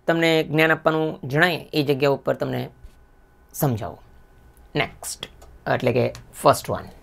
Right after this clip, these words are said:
તો ચોર ડબલ્યુ વજનના મૂલ્યવાન વસ્તુઓથી ભરેલી એક બોક્સ ચોરી ગયો અને,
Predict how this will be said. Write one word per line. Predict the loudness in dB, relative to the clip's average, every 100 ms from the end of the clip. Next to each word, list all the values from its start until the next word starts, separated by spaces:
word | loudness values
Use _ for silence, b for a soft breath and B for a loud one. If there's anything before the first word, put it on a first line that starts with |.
| -20 -20 -20 -20 -20 -20 -20 -20 -18 -16 B B B B B B -10 -16 -18 -18 0 8
તો | 10 12 10 6 -2 -18 -20 -20 -20 -20 -20 -20 -18 -18 -20 -18 -18 -16 0
ચોર | 8 10 10 6 0 -18 -20 -20 -20 -20 -10 4
ડબલ્યુ | 8 10 12 12
વજનના | 10 10 10 10 8 4 6
મૂલ્યવાન | 8 10 10 10 8 6 4 -4 2
વસ્તુઓથી | 6 6 8 8 10 10
ભરેલી | 8 10 10 10 8
એક | 6 2 4
બોક્સ | 6 6 4 4 4 6
ચોરી | 8 10 10
ગયો | 10 8
અને, | 6 4 4 4 4 4 4 2